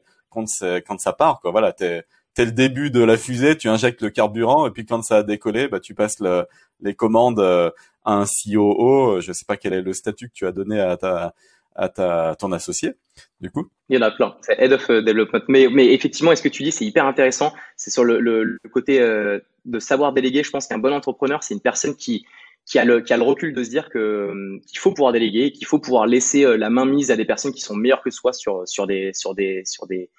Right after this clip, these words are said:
Speaker 2: sur des missions, sur des, sur des secteurs, sur des, sur des enjeux qui sont, qui sont propres à, aux leurs. Tu vois, typiquement chez, chez Com, j'avais vachement de mal à laisser du lest au début. Euh, j'avais lancé le, mon petit bébé, il fallait que je contrôle un peu tout, je regarde tous les mails, j'avais vraiment cette,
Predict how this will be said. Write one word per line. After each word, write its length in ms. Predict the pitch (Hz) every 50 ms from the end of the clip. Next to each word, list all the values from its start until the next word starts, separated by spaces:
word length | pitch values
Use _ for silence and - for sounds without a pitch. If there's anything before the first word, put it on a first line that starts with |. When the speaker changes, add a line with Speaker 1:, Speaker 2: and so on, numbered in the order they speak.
| - - - _
Speaker 2:
sur 220 | - - - 101 92
des 160 | 101 98 92
missions, 500 | 98 107 123 127 120 - - 147 139 139
sur 180 | - - 113
des, 200 | 104 107 104 101
sur 180 | 98 - - 107
des 80 | 104 101
secteurs, 440 | - - - - - - 139 127
sur 160 | - - 104 95
des, 140 | 104 101
sur 160 | 98 - - 110
des 160 | 110 113 117
enjeux 300 | 135 143 131 131 147 143
qui 140 | 147 - -
sont, 320 | - - 107 98 95 90 - - _ _ _
qui 100 | - -
sont 140 | - - 110
propres 280 | - - 139 127 - 123
à, 200 | 113 110 107 82
aux 120 | 113 113
leurs. 280 | 113 127 151 165 - - - - _ _
Tu 80 | -
vois, 100 | 123 127
typiquement 400 | 123 - - - 107 - 139 131
chez, 260 | 123 - - 107 104
chez 200 | - - - 113
Com, 220 | - - 156 165 143
j'avais 240 | 113 107 90 92 87 _ -
vachement 360 | - 131 - - - 147 143
de 40 | 151
mal 180 | 147 139 139
à 40 | 127
laisser 260 | 123 127 120 - 131
du 140 | 117 117 120
lest 240 | 131 139 139 - -
au 60 | 123
début. 400 | 120 120 117 123 151 170 - - - - - _ _ 107
Euh, 300 | 104 101 101 104 104 98
j'avais 200 | - 113 104 110
lancé 280 | 113 117 117 - 135
le, 200 | 127 123 113 113
mon 160 | 113 113 110
petit 160 | 107 - - -
bébé, 360 | 123 120 139 151 151 151 151 147
il 60 | 139
fallait 180 | - 127 120
que 60 | 117 -
je 80 | -
contrôle 260 | - 127 - - 123
un 60 | 113 107
peu 140 | - 117 120
tout, 120 | - 160 143
je 80 | 127
regarde 180 | 120 110 101 -
tous 120 | - - 143
les 100 | 127 123
mails, 240 | 135 147 147 143
j'avais 200 | 123 123 107 117
vraiment 260 | 117 120 131 147 156 156
cette, 280 | - 147 - - 123